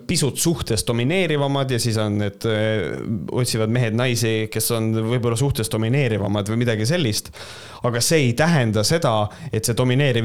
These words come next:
inimene peaks kedagi peksma hakkama, vaid võib-olla on lihtsalt niimoodi, et naine tahaks elada niimoodi, et mees on rohkem otsustaja, et ta annab nagu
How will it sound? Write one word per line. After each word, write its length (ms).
inimene 320
peaks 240
kedagi 320
peksma 380
hakkama, 260
vaid 160
võib-olla 320
on 80
lihtsalt 320
niimoodi, 240
et 80
naine 260
tahaks 300
elada 240
niimoodi, 380
et 160
mees 320
on 80
rohkem 380
otsustaja, 480
et 80
ta 80
annab 180
nagu 220